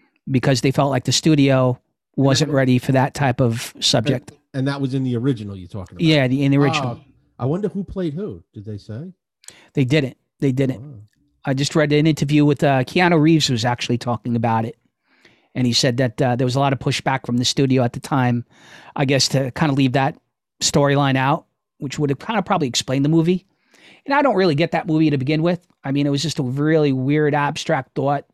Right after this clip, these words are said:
Speaker 1: You know, you're living in a matrix. Uh, I mean, I get it, but I don't get it,
Speaker 2: Oh,
Speaker 1: if that
Speaker 2: it's,
Speaker 1: makes sense.
Speaker 2: I mean, I wish I had a nickel for every meme that thing created.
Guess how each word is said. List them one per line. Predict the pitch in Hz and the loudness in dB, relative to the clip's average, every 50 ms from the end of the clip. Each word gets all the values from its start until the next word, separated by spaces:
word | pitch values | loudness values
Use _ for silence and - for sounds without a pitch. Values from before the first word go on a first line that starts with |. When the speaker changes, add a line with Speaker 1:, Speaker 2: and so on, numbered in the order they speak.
| _ _ _ | _ _ _
Speaker 1:
You | 151 139 | -12 -10
know, | 127 127 131 | -10 -10 -10
you're | 123 127 123 | -10 -10 -6
living | 127 139 135 131 131 | -4 -2 -2 0 0
in | 131 127 123 | -2 -2 0
a | |
matrix. | 127 131 127 127 - - - 139 131 120 - - - | 0 0 0 -2 -2 -2 -4 -4 -4 -4 -6 -8 -8
Uh, | 131 120 139 | -8 -12 -14
I | - _ _ - - - - 185 | -18 _ _ -20 -20 -6 -2 0
mean, | 185 | 2
I | 156 | 2
get | 160 139 175 175 | 2 2 2 4
it, | 180 175 151 135 | 4 4 2 2
but | 123 135 | 0 2
I | 127 127 | 2 2
don't | 120 113 139 147 143 | 2 2 2 0 2
get | 131 160 151 139 | 2 0 0 0
it, | 147 175 _ _ | 0 -4 _ _
Speaker 2:
Oh, | - 220 214 | -2 0 0
Speaker 1:
if | 190 147 | 2 2
that | 143 | 2
Speaker 2:
it's, | 143 143 | 2 0
Speaker 1:
makes | 143 131 - | -2 -2 2
sense. | - 170 156 165 175 180 170 170 | 2 2 2 2 2 0 0 0
Speaker 2:
I | 165 | -2
mean, | 160 160 156 151 135 _ _ _ _ _ _ _ _ | -6 -8 -10 -10 -14 _ _ _ _ _ _ _ _
I | - 143 | -4 -2
wish | 165 190 180 - | -2 -2 -4 -4
I | 190 156 | -6 -6
had | 117 170 165 151 | -6 -4 -4 -4
a | 139 | -4
nickel | 131 127 143 175 - - 139 113 | -2 -2 -4 -6 -4 -6 -6 -6
for | - - 127 - | -6 -10 -10 -6
every | - 131 131 127 131 123 | -6 -8 -6 -6 -6 -6
meme | 117 113 113 120 131 143 151 139 117 107 104 | -6 -6 -4 -4 -4 -4 -4 -6 -8 -8 -10
that | 104 101 104 - _ _ _ _ _ _ | -10 -10 -12 -12 _ _ _ _ _ _
thing | 127 113 107 | -8 -8 -8
created. | - - 90 101 98 95 113 139 143 101 85 80 | -10 -12 -12 -10 -8 -4 -4 -4 -4 -6 -10 -18